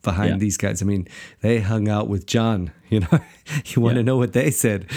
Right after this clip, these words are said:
Speaker 1: because they would have these insights that we just couldn't even imagine. But, uh, at the same time, you are, again, just, just, you know, having to reckon with old, uh, you know, doctored manuscripts, and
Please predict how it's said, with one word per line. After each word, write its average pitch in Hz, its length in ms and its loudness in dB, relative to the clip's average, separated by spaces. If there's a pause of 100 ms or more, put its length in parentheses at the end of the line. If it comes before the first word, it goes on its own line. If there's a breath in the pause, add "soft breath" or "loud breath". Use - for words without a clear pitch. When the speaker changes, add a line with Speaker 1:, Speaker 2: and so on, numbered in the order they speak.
(260 loud breath)
Speaker 1:
because 107 540 0
they 110 320 -2
would 110 140 0
have 107 240 -2
these 101 180 0
insights 104 500 -2
that - 320 -4
we 101 160 0
just 90 320 -6
couldn't 92 220 -2
even 90 180 0
imagine. 95 400 0
But, 98 220 0 (360 loud breath)
uh, 104 240 2
at 110 120 -2
the - 80 -6
same 107 200 0
time, 101 220 0
you 95 160 0
are, 95 320 -2 (400 loud breath)
again, 95 460 0
just, - 300 -6 (220)
just, - 420 -10
you 113 140 2
know, 107 60 0
having 104 240 0
to 98 100 -6
reckon 98 400 -2
with 90 240 -4
old, 95 460 -2
uh, - 40 -8 (380)
you 110 100 -4
know, 95 120 -2
doctored 95 440 -4
manuscripts, 92 680 -4
and 90 180 -2